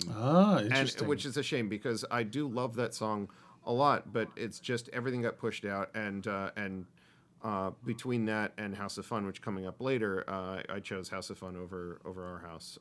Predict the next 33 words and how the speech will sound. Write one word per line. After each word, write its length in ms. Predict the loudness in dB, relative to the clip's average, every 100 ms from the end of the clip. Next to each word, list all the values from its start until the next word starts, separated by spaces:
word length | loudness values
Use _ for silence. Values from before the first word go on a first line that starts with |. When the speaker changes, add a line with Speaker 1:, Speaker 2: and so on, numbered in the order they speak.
| -12
Speaker 2:
Um, 520 | -10 -10 -10 -12 -14 _ -20 -20 -20 -4
Speaker 1:
Mm, 320 | 0 2 2 -2 -2
Speaker 2:
so 120 | 2
Speaker 1:
mm-hmm. 100 | 2
Speaker 2:
that, 220 | 2 -2
that's 260 | -4 -4 -4
where 140 | -6
I 80 | -4
ended 240 | -6 -8 -8
up, 220 | -8 -12 -14
um, 380 | -12 -12 -12 -16 -12
and 140 | -10 -8
it, 100 | -8 -10
it 60 |
Speaker 1:
This 60 | -6
Speaker 2:
shocks 180 | -4 -4
Speaker 1:
is 160 | -6
Speaker 2:
me, 60 | -6
to 60 | -10
be 120 | -12
honest. 360 | -12 -12 -16 -20 _ -18
Um, 320 | -14 -12 -10 -2
Speaker 1:
this 140 | 0
is 100 | 0
gonna 180 | 4 4
be 80 | 4
an 60 | 2
interesting 460 | 0 0 -2 -2 -4
top, 360 | -2 -2 -2 -2
uh, 340 | 0 0 -2 -6
top 260 | -6 -6 -6
few 220 | -2 -2
here. 320 | 0 -2 -6